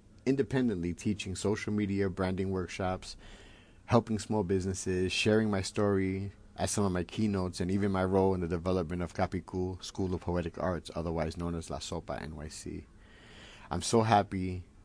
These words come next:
to say that I have just agreed to do some staff development work at Ivy League University in New York City this January.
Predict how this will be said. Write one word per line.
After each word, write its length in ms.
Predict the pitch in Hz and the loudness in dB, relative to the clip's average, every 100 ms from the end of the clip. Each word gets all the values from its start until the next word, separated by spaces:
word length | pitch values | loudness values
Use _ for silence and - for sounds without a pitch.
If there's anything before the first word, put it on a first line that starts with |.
| - - - | -20 -20 -6
to 100 | 92 | -4
say 420 | - 101 92 87 | 0 2 2 2
that 200 | 80 82 | -2 -6
I 120 | - 92 | -4 -2
have 240 | 92 78 | -2 -6
just 320 | 85 101 92 | -4 -4 -2
agreed 360 | 90 90 90 85 | -6 -6 -4 -4
to 60 | 82 | -6
do 160 | 85 | -6
some 180 | 87 87 | -6 -4
staff 360 | - 104 92 - | -2 2 2 0
development 480 | 82 87 85 82 | -4 -2 0 -2
work 340 | 80 87 82 - | -2 -2 -4 -8
at 280 | 92 90 87 | -4 -2 0
Ivy 240 | 98 101 | 0 0
League 200 | 98 98 | 0 0
University 840 | 92 90 87 90 - 85 85 87 - | 0 -2 -2 -2 -2 -4 -2 -2 -2
in 200 | 95 117 | 0 4
New 60 | 127 | 4
York 220 | 110 98 | 4 0
City 300 | - 95 90 | -2 0 0
this 220 | 85 87 | -2 -4
January. 720 | - 87 85 80 80 76 95 | -4 -4 -2 -6 -6 -8 -10